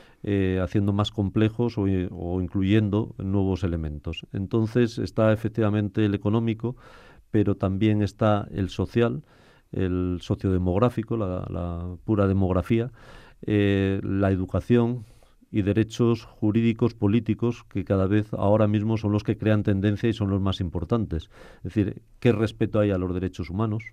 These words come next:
Eh, para hablar de desarrollo, su desarrollo, de la desigualdad, comparamos, eh, ámbitos jurídicos de derechos humanos, de exclusión o no exclusión,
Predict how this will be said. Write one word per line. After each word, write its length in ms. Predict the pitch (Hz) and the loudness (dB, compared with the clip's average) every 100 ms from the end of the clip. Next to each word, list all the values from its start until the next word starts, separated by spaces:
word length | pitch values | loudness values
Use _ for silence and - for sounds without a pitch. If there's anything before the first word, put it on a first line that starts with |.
| - - - | -20 -14 -8
Eh, 160 | 98 | -8
para 220 | 82 92 | -6 -6
hablar 220 | 87 92 90 | -4 -2 -2
de 100 | 90 | -2
desarrollo, 480 | 82 87 98 90 | -4 -4 -2 -2
su 120 | 85 87 | -2 -4
desarrollo, 520 | 85 85 98 92 90 | -4 -4 -2 0 -2
de 80 | 85 | -2
la 80 | |
desigualdad, 540 | 82 85 82 85 104 113 | -4 -4 -4 -2 -2 -2
comparamos, 720 | 113 87 95 98 101 104 - - - - - | -4 -4 0 0 0 -2 -4 -14 -20 -20 -6
eh, 160 | 101 110 | -6 -2
ámbitos 480 | 110 107 101 95 - | -2 0 -2 -4 -4
jurídicos 600 | 92 110 101 92 107 - 90 | -2 0 0 -2 -6 -8 -6
de 380 | 90 87 87 87 - - - | -6 -4 -6 -10 -16 -20 -6
derechos 420 | 92 98 - 80 | -4 -2 -4 -4
humanos, 500 | 101 113 107 104 95 | 0 2 2 0 -2
de 80 | 90 | -4
exclusión 560 | 82 - 92 - 98 | -6 -8 -6 -2 0
o 80 | 92 | 0
no 280 | 92 90 87 | 0 0 -2
exclusión, 640 | - - 85 - 95 87 | -4 -6 -6 -2 -2 -2